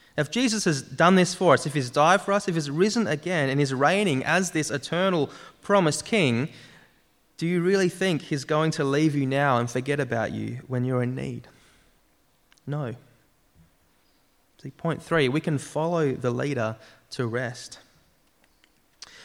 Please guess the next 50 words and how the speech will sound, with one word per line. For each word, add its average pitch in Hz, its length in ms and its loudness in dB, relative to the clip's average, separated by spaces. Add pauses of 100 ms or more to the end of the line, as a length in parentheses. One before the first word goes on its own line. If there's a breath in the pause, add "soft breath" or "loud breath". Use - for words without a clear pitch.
Now, 175 80 6
I'm 180 60 8
not 202 140 6
sure 190 200 4
what 165 140 8
your 160 180 10
response 160 400 6
would 156 140 -2
be 151 340 4
if, 147 140 0
uh, 147 100 8
if 156 120 4
an 131 100 4
army 165 260 8
was 151 160 4
chasing 156 400 2
after 147 260 2
you 143 380 4 (280 loud breath)
to 143 100 -4
kill 180 260 4
you. 262 320 2 (300 loud breath)
Um, 143 120 2
at 180 140 8
the 180 80 4
least, 185 300 6
you 170 80 0
might 165 160 4
put 180 200 0
maybe 170 220 4
a 160 60 6
bit 147 120 4
of 135 80 2
camouflage 180 600 4
on. 247 180 4
I 208 40 2
reckon 170 180 2
that's 165 180 4
what 156 80 2
I'd 165 160 4
do, 196 140 2
some 196 160 -4
camouflage, 175 580 2
maybe 160 160 0
hide 160 200 2
behind 156 200 0
a 143 60 -2
tree, 180 340 2
something 160 260 -2
like 143 180 0
that. 139 280 0